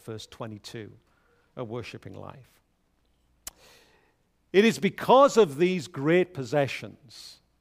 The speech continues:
these definitive possessions of the access we have and our great high priest, that Christians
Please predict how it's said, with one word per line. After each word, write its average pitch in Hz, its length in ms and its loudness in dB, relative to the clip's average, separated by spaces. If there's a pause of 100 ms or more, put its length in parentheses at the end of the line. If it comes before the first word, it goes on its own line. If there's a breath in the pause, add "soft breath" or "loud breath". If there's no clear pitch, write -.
these 113 240 -16
definitive 170 880 0
possessions 117 840 -12
of 104 200 -16
the 110 100 -12
access 156 580 0
we 135 140 -10
have 104 380 -8 (420)
and 135 280 -2
our 123 140 0
great 113 360 -12
high 98 200 -12
priest, - 580 -20 (920)
that 143 180 -2
Christians 165 720 6